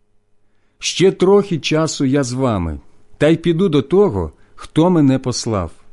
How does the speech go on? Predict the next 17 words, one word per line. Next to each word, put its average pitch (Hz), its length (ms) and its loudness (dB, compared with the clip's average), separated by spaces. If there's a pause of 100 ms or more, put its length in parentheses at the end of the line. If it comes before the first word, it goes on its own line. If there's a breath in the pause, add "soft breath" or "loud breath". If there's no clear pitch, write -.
(760)
Шукатимете 160 840 0
мене 92 440 -2 (340)
і 165 120 2
не 165 140 2
знайдете. 120 720 -2 (640)
І 151 120 4
де 156 260 4
я 156 140 4
буду, 127 520 -2 (180)
не 175 220 2
зможете 139 640 0
прийти». 123 580 -4 (1900)
Юдеї 180 500 2
ж 165 140 -2
говорили 170 480 2
між 135 300 2
собою: 95 580 -2